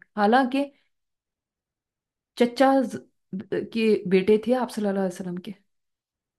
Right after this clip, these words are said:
अहले बैत में से थे, बाहर लेटे रहते थे, बैठे रहते थे, इंतजार करते थे। जब वो सहाबी निकलते तो वो कहते, "आप क्यों आए हैं? आप अम्मा रसूलुल्लाह, अ, के बेटे हैं,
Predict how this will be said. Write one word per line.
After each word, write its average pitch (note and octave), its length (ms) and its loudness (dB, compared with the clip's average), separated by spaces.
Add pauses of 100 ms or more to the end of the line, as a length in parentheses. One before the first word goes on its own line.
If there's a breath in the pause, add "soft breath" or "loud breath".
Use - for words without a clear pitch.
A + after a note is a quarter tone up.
(320)
अहले A3+ 260 6
बैत G3+ 380 2
में A3+ 100 2
से G#3 260 -4
थे, G3+ 120 -8 (100)
बाहर A3 560 4
लेटे C4 420 0
रहते A#3 380 0
थे, G#3 120 -8 (380)
बैठे A3+ 320 4
रहते A#3+ 320 2
थे, B3+ 40 4
इंतजार A3+ 440 2
करते A#3 280 -6
थे। B3 80 -6
जब B3+ 140 2
वो C#4+ 100 0
सहाबी A3+ 380 0
निकलते C4 400 -2
तो D4+ 100 -4
वो D4+ 80 0
कहते, D4 300 -2
"आप D4 360 0
क्यों E4+ 300 0
आए C4+ 80 -2
हैं? C#4+ 280 -4 (1400)
आप C#4 200 4
अम्मा D4 260 2
रसूलुल्लाह, C#4 600 -2 (680 soft breath)
अ, - 360 -8 (140)
के C4+ 340 -2
बेटे A#3+ 400 2
हैं, A3 200 -4